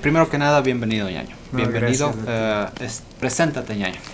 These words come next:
Speaker 2: Eh, muchas gracias por la invitación, Esteban. Para mí un gusto. Hemos estado queriendo hacer esto desde hace algún tiempo, pero siempre se interponía algo, ¿no?
Speaker 1: Sí.
Speaker 2: Eh, y, e incluso, ojalá en el futuro podamos hacerla con Betty, que es la bailarina que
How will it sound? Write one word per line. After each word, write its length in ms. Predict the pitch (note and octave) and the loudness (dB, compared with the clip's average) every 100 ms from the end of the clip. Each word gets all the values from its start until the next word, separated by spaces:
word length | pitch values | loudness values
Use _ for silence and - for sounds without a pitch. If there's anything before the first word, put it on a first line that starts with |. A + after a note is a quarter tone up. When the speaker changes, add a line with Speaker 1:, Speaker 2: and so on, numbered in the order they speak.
| - - - - - - | -12 -12 -14 -16 -18 -8
Speaker 2:
Eh, 260 | B2+ B2+ B2 | -4 0 0
muchas 440 | B2 D3 E3 F3+ D3+ | 2 2 4 6 8
gracias 500 | D3+ E3+ E3 F#3 F3+ | 8 6 6 2 2
por 440 | - C#3+ C3 B2+ | 0 4 6 4
la 360 | B2 A#2+ A#2 A2 | 4 2 0 0
invitación, 720 | A2+ A2+ A2+ A#2 G#2+ E3 F3+ F3 | -2 -4 -6 -6 -4 -2 -2 -2
Esteban. 520 | D3+ - F3+ F#3 E3+ D#3 | -4 -4 -4 -4 -6 -6
Para 180 | B2 A#2+ | -4 -2
mí 140 | C3 | -2
un 120 | B2+ | 0
gusto. 440 | C3+ F#3 F3+ E3+ - - - - | 0 0 0 -2 -2 -6 -6 0
Hemos 180 | D#3+ D3+ | 2 2
estado 360 | C3 F3 E3 | 8 8 8
queriendo 360 | D#3 D3 E3 D#3 | 6 4 4 4
hacer 240 | D3+ D#3+ | 4 6
esto 240 | D#3 D#3 C#3 | 6 4 0
desde 240 | B2+ A#2+ | 0 0
hace 160 | A#2+ C3+ | -2 -2
algún 260 | B2+ D#3 | 0 -2
tiempo, 380 | D#3+ G3 G#3 F#3 - | 2 2 2 0 2
pero 240 | C3 B2 A2+ - - - - - | 2 2 0 -6 -16 -18 -18 -10
siempre 340 | - C#3 C3+ C#3 | 0 2 4 2
se 100 | C3+ | 0
interponía 680 | A2+ A#2+ A#2 C#3 D3 C#3+ C3+ | -4 -8 0 4 6 6 4
algo, 260 | C3+ A#2 | 2 0
¿no? 240 | G#2+ A2+ C3+ - - - | -2 -2 -4 -8 -14 -8
Speaker 1:
Sí. 240 | - B2+ | -4 0
Speaker 2:
Eh, 680 | A#2+ A#2+ A#2+ A#2+ A#2 A#2 A#2+ A#2+ | 4 4 4 2 0 -2 -4 -8
y, 240 | B2+ B2+ | -8 -6
e 20 | B2+ | -6
incluso, 720 | B2+ C#3+ C3+ - C3+ B2+ A#2+ B2+ | -4 -4 -2 0 2 2 0 -6
ojalá 320 | A#2+ A#2 C3+ C3 | -10 -4 -2 0
en 80 | |
el 100 | C3+ | 0
futuro 360 | B2+ - C#3+ C3 | -2 -4 -2 -2
podamos 420 | - B2+ B2+ C3 | 2 2 2 2
hacerla 480 | A#2+ A#2 C#3 B2+ A#2+ | 0 0 -2 -2 -4
con 240 | A#2 A2 | -4 -4
Betty, 320 | A2+ F#3 F#3 D#3 | 0 0 0 -2
que 160 | C3 A#2 | -2 -6
es 100 | G#2+ | -4
la 80 | G#2+ | -6
bailarina 560 | G#2+ G#2+ A2 A#2 A#2 | -6 -4 -4 -4 -4
que 220 | A2+ G#2+ | -6 -10